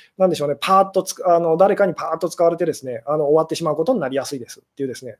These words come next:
そうやってバランスをこう、あの、私たちはですね、あの、取ろうとするっていうですね。えー、具体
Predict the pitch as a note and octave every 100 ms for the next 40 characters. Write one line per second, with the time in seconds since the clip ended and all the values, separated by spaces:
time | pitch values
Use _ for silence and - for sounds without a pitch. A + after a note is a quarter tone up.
0 | - A3 A3+ A3+ G#3 F3 F#3+ F#3 F#3+ F3+
1 | E3+ E3 D#3 - D#3+ D#3 D3+ D3+ D3+ D#3
2 | C3+ A#2 A#2 C3+ A#2+ C#3+ D#3 E3 F3 C#3+
3 | - C3 B2 A#2 G#2+ - A2+ _ _ _
4 | _ _ _ _ _ _ _ _ _ _
5 | _ _ _ _ _ _ _ _ _ _
6 | _ _ _ _ - C#3+ C#3 C#3+